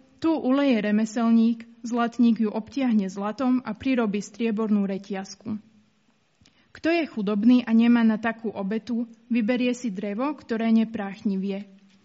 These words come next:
Vyhľadá schopného remeselníka, aby postavil modlu, ktorá sa nekláti. Neviete to?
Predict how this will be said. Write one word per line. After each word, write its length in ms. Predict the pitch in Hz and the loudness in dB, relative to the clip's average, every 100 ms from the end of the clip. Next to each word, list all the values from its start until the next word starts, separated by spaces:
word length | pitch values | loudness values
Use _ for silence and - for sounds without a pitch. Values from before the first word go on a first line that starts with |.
| _ _ _ _ _ _ | _ _ _ _ _ _
Vyhľadá 480 | 226 220 226 208 214 | 2 2 2 0 -2
schopného 560 | 214 220 - 208 196 | -4 -8 -4 -4 -2
remeselníka, 880 | 190 214 254 247 262 254 254 240 240 | -2 2 2 2 4 6 6 4 -2
aby 320 | 214 214 208 | -6 -6 -4
postavil 480 | 240 285 - 285 214 196 | -4 -6 -2 0 2 2
modlu, 400 | 196 202 226 233 | 0 0 -2 -4
ktorá 400 | - 208 202 202 | -4 -4 -4 -6
sa 160 | 208 | -4
nekláti. 720 | 196 208 208 214 196 190 - 190 _ _ _ _ _ | -2 -2 -4 -6 -6 -8 -12 -12 _ _ _ _ _
Neviete 480 | 214 202 285 302 349 | -2 0 -2 0 -2
to? 240 | 269 220 | 0 -2